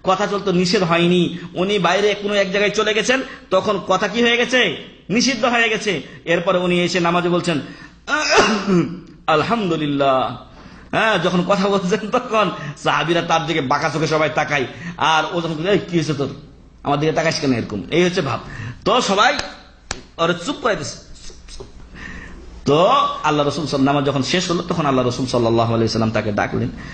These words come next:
ডেকে বললেন যে, "এই নামাজে মানুষের কথা বলা এগুলো ঠিক নয়,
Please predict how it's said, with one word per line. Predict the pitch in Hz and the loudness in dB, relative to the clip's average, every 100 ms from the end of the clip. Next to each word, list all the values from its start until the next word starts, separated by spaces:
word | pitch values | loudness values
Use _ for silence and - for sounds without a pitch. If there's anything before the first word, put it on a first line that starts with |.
| - - | -10 0
ডেকে | 139 131 | 2 4
বললেন | 127 135 139 - | 4 4 4 4
যে, | 131 123 | 4 4
"এই | 123 | 4
নামাজে | 117 123 120 143 | 4 2 2 2
মানুষের | 117 104 87 | 0 -2 -4
কথা | 98 113 | -4 0
বলা | 107 110 107 | 0 2 2
এগুলো | 104 107 | 2 0
ঠিক | - 143 143 | 0 0 4
নয়, | 131 | 2